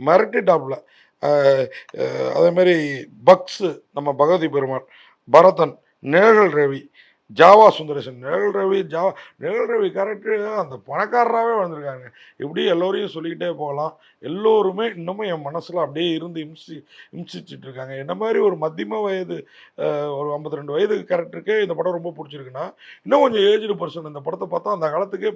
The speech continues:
போயிடுவாங்க. இன்னைக்கு இருக்கிற பசங்களும் இந்த படத்தை ஒதுக்கி தள்ளிட மாட்டாங்க. ஏன் டூ கே கிட்ஸு கூட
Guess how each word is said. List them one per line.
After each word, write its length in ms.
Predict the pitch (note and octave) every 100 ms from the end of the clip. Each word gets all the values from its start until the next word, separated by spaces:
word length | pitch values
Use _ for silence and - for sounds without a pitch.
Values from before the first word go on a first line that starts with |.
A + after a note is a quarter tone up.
| F3
போயிடுவாங்க. 480 | F3+ F3+ D3+ D3 - - - -
இன்னைக்கு 480 | C#3+ G3+ C4 C4+
இருக்கிற 280 | C4+ A#3+ C4
பசங்களும் 360 | G#3 F#3 F#3+ A3+
இந்த 120 | G3+
படத்தை 300 | D#3 E3 F3+
ஒதுக்கி 300 | D3+ E3 D3+
தள்ளிட 180 | D3 C#3
மாட்டாங்க. 260 | C3 B2+ B2+ _ _ _ _
ஏன் 320 | E3 F3+ D#3+ D3+
டூ 180 | C4 D4
கே 120 | C4+
கிட்ஸு 460 | - F#3 - D3+ _
கூட 300 | E3 G#3+